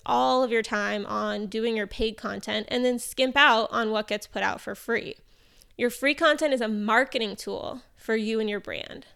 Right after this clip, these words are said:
So it's meant to show people how amazing you are and attract them to working with you. And that's the best kind of marketing, when you solve problems through your free content and then people find you because they're searching for a solution to those problems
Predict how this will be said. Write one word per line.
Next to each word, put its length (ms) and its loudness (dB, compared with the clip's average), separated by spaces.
So 200 -2
it's 160 0
meant 240 0
to 120 -4
show 240 0
people 500 -4
how 200 -8
amazing 540 -2
you 140 -2
are 380 -2
and 160 2
attract 580 4
them 280 -4
to 140 -10
working 360 0
with 180 -4
you. 300 -10
And 120 2
that's 160 0
the 100 2
best 340 -2
kind 200 -2
of 60 -2
marketing, 600 -4
when 140 -2
you 100 0
solve 540 2
problems 720 2
through 220 -4
your 180 -2
free 260 -2
content 560 -2
and 160 2
then 120 4
people 340 2
find 420 2
you 160 -2
because 480 -4
they're 160 -2
searching 500 0
for 140 -2
a 80 0
solution 440 -6
to 80 -10
those 240 -6
problems 540 -2